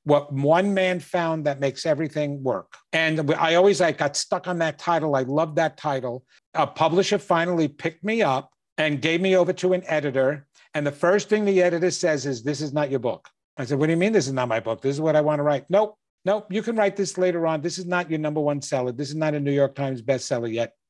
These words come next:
And then one day she writes me back and she says, "Holy shit." And she's all capitalized, right, in this email. "I was at the gym today and I'm on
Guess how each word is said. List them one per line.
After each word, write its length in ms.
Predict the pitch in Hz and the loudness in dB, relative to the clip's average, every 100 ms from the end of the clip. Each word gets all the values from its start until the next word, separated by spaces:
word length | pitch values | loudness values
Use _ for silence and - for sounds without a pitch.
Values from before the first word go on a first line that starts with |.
| _ 160 | _ -2
And 160 | 160 | 2
then 300 | 175 226 247 | 2 2 4
one 240 | 214 208 180 | 4 2 4
day 240 | 180 175 | 4 4
she 220 | 170 - | 2 -2
writes 400 | 151 165 180 - | -2 0 0 -2
me 140 | 180 180 | -6 -2
back 420 | 156 143 131 - | 0 0 -2 -6
and 100 | 143 | -10
she 160 | 160 143 | -6 -2
says, 320 | 160 147 139 | 4 4 2
"Holy 640 | - 269 302 320 302 294 | 0 6 8 8 6 4
shit." 500 | - - 285 226 143 | 0 -2 0 0 0
And 120 | 147 | -6
she's 160 | 160 156 | -10 2
all 140 | 190 196 | 2 4
capitalized, 840 | 180 190 151 127 107 95 - - | 0 -2 -2 -2 -2 -4 -12 -4
right, 340 | 143 139 175 - - - | 0 2 0 -4 -20 -4
in 120 | 170 | 0
this 180 | 160 - | 0 2
email. 420 | 190 160 117 95 _ _ _ _ - - _ - | 2 2 -2 -8 _ _ _ _ -20 -20 _ 0
"I 140 | 269 | 4
was 180 | 320 277 | 4 4
at 180 | 277 277 | 4 2
the 100 | 220 | -2
gym 320 | 202 233 185 | 0 0 -2
today 640 | 151 135 113 110 170 185 _ _ _ _ _ | -2 -2 -2 -4 -6 -10 _ _ _ _ _
and 240 | 180 190 208 | -2 -2 2
I'm 500 | 196 220 269 294 269 | 2 4 4 2 0
on 480 | - 214 214 220 | 0 2 2 -2